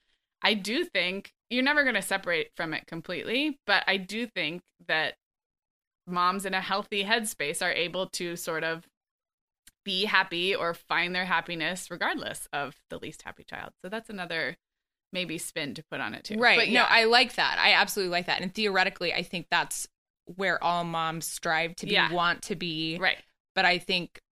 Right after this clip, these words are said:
Speaker 2: maybe in practice and in application, there's
Speaker 1: Yeah.
Speaker 2: a
Speaker 1: Yeah.
Speaker 2: bigger disconnect
Speaker 1: No,
Speaker 2: maybe
Speaker 1: totally.
Speaker 2: than we'd like to
Speaker 1: No,
Speaker 2: believe.
Speaker 1: oh,
Speaker 2: Yeah.
Speaker 1: absolutely. And I don't think anybody can completely separate from that.
Speaker 2: Right.
Speaker 1: But I do think that's really wise. I feel like I had heard that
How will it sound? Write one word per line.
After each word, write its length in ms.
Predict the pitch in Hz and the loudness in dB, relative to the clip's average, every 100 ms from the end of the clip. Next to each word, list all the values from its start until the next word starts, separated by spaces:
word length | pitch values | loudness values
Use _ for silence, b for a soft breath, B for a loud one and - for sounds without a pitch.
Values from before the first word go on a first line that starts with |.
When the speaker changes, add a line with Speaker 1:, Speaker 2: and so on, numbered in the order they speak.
| _ - | _ -6
Speaker 2:
maybe 600 | 196 185 180 175 170 - | -2 2 2 0 -2 -2
in 140 | 175 | -4
practice 640 | - 185 170 - 170 170 165 | 0 2 2 0 -2 -2 -4
and 120 | 160 | -6
in 260 | - 180 | -4 -4
application, 760 | - 160 165 - 165 - 160 160 | -4 -4 -8 -8 -6 -4 -4 -2
there's 240 | 160 160 | -4 0
Speaker 1:
Yeah. 120 | 170 - - _ _ _ _ _ _ | 0 0 -4 _ _ _ _ _ _
Speaker 2:
a 100 | 170 | 0
Speaker 1:
Yeah. 140 | 196 403 | 4 6
Speaker 2:
bigger 160 | 190 | 4
disconnect 400 | 180 185 - 175 | 0 -2 2 2
Speaker 1:
No, 100 | 302 | 6
Speaker 2:
maybe 180 | 494 403 | 6 8
Speaker 1:
totally. 180 | 214 466 - | 6 6 4
Speaker 2:
than 20 | |
we'd 60 | - | 6
like 200 | 359 - | 4 2
to 160 | - 196 | -4 6
Speaker 1:
No, 200 | 539 180 | 8 8
Speaker 2:
believe. 120 | 165 | 8
Speaker 1:
oh, 80 | 302 | 6
Speaker 2:
Yeah. 40 | - | 8
Speaker 1:
absolutely. 500 | 277 277 196 - 190 | 6 8 6 6 4
And 80 | 208 | 6
I 40 | |
don't 180 | 240 196 | 6 4
think 160 | 202 185 | -2 -2
anybody 460 | 190 185 170 160 160 | -2 -2 -2 -2 -2
can 300 | 170 156 160 | -6 -6 -6
completely 640 | 175 - 165 151 135 160 | -10 -8 -6 -4 -6 -8
separate 480 | - 185 - 151 - | -4 -6 -4 -8 -6
from 140 | - 143 | -8 -2
that. 160 | 139 - b 190 | -2 -4 b 0
Speaker 2:
Right. 140 | 190 | 4
Speaker 1:
But 100 | 202 | 6
I 120 | 214 | 4
do 160 | 220 214 | 4 0
think 160 | 202 175 | 0 -2
that's 240 | 156 - | -4 -4
really 180 | 160 147 | -4 -2
wise. 320 | 147 120 - | -2 -2 -2
I 80 | 180 | -6
feel 140 | 180 | -2
like 140 | 175 170 | -2 0
I 100 | 147 | -2
had 180 | 170 165 | -4 -8
heard 280 | 175 156 | -8 -6
that 220 | 135 135 | -2 -4